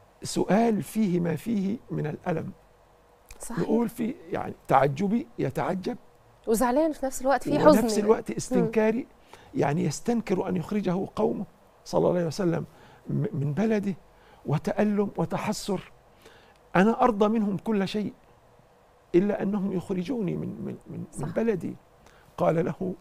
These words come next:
Speaker 1: "سيخرجونك من بلدك." ولذلك، آه، كان النبي عليه الصلاة والسلام نبراسا في هذه التضحية، وكلنا يعلم أنه، لذلك هذا درس ينبغي أن نقف عنده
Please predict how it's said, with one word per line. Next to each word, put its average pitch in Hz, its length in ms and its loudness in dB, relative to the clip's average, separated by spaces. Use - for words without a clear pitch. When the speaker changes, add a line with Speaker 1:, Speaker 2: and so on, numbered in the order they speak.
Speaker 1:
"سيخرجونك 165 840 -4
من - 200 -10
بلدك." - 460 -14
ولذلك، 165 800 0
آه، 208 340 -6
كان 240 200 2
النبي 220 380 2
عليه 160 320 -2
الصلاة - 320 -4
والسلام 160 420 -4
نبراسا 170 600 -2
في 143 240 -6
هذه 170 200 -4
التضحية، - 580 -12
وكلنا 170 500 0
يعلم 208 380 0
أنه، 165 360 -4
لذلك 214 420 -2
هذا 214 260 -4
درس 190 400 2
ينبغي 185 400 2
أن 196 100 -2
نقف 214 320 -4
عنده 190 320 -6